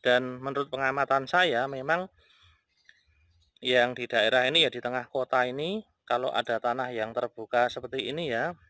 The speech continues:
hmm, yang paling banyak lumut yang ini. Sedangkan yang Riccia ini ya, dari Hepaticophyta atau lumut hati ini lebih banyak ditemukan di daerah yang lebih tinggi ya dan lebih dingin.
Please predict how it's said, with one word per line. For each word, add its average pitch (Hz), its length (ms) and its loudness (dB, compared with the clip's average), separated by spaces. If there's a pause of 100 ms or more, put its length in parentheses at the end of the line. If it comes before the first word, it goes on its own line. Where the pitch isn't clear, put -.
(400)
hmm, 110 240 -16
yang 110 160 -4
paling 117 240 -2
banyak 120 320 -4
lumut 135 320 -8
yang 113 160 -2
ini. 110 480 -14
Sedangkan 120 640 -2
yang 117 160 -2
Riccia 135 480 -2
ini 165 160 -2
ya, 131 80 0
dari 123 400 -6 (800)
Hepaticophyta 131 880 2
atau 131 160 -4
lumut 131 240 -6
hati 117 400 -6
ini 180 160 -2 (400)
lebih 127 320 -6
banyak 135 320 -4
ditemukan 131 640 -4
di 185 240 -4 (800)
daerah 123 400 4
yang 135 160 -2
lebih 135 320 -8
tinggi 147 400 0
ya 156 320 2
dan 131 240 -4
lebih 135 240 -10
dingin. 127 480 -6